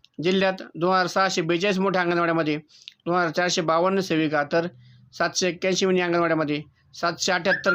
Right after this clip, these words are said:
सेविका कार्यरत होत्या. दरम्यान, सर्व मिनी अंगणवाड्यांना मोठ्या अंगणवाड्याचा दर्जा दे-, मिळाल्यामुळे तेथे तेवढ्याच मदतनीसांची पदे भरावी लागणार आहे.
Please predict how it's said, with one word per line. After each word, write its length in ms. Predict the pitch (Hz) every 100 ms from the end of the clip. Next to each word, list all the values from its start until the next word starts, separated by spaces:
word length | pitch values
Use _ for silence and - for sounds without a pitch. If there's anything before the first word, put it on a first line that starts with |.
| 175
सेविका 320 | - 175 175
कार्यरत 280 | 165 175 170
होत्या. 240 | 160 147 - _ _ _ - _ _ 160
दरम्यान, 260 | 165 190
सर्व 300 | 180 190 214
मिनी 180 | 202 202
अंगणवाड्यांना 580 | 190 185 180 170 160 151 151 _ - _ -
मोठ्या 240 | 170 190
अंगणवाड्याचा 420 | 185 185 180 175
दर्जा 240 | 165 160 156
दे-, 220 | 160 160 -
मिळाल्यामुळे 520 | 160 170 160 151 143 151 _ _ - _ _ -
तेथे 240 | 190 190
तेवढ्याच 340 | 185 196 190 185
मदतनीसांची 480 | 180 175 185 165
पदे 320 | 170 175 160 160
भरावी 300 | - 156 160
लागणार 240 | 151 151
आहे. 160 | 147